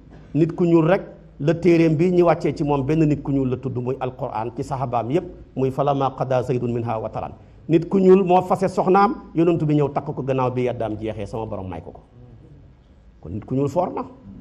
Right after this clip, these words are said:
Waaye nag xeeb suñ bopp rek. Ñun moom dañoo xeeb suñ bopp nekk nit ku ñuul dégg olof ñu yóbbu la ci télé bi nga ne man nag samay wolof leerul. Loo leerle?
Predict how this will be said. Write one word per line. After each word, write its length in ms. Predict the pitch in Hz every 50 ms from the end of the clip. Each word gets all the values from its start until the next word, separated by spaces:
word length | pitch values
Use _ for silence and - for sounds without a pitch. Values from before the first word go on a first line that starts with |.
| - - - - 151 147 - - - - - - - - - - - _ _ - - - - - _ _ - -
Waaye 200 | 123 127 131 135
nag 140 | 143 147 143 -
xeeb 160 | - 156 147 147
suñ 200 | - 147 135 135
bopp 200 | 131 135 135 -
rek. 280 | 151 175 202 185 - - - - - _ _ - - - - - - - - - - -
Ñun 140 | - 120 123 123
moom 160 | 131 135 139
dañoo 240 | 135 143 147 147 143
xeeb 160 | 147 156 143 -
suñ 160 | - 147 139
bopp 200 | 139 143 143 -
nekk 260 | 135 131 143 - 139
nit 180 | 156 139 143 -
ku 100 | - 156
ñuul 180 | 139 143 143 139
dégg 200 | 135 143 143 135
olof 240 | 143 139 143 139 135
ñu 80 | 143 139
yóbbu 180 | 139 143 139
la 80 | 143 135
ci 80 | 131 131
télé 200 | 131 151 131 127
bi 80 | 127 131
nga 100 | 131 131
ne 80 | 131
man 120 | 131 131 131
nag 80 | 127 117
samay 200 | 143 131 127 123
wolof 240 | 123 123 117 98 123
leerul. 280 | 113 113 107 92 85 85 123
Loo 140 | 147 156
leerle? 320 | 147 131 117 107 104 -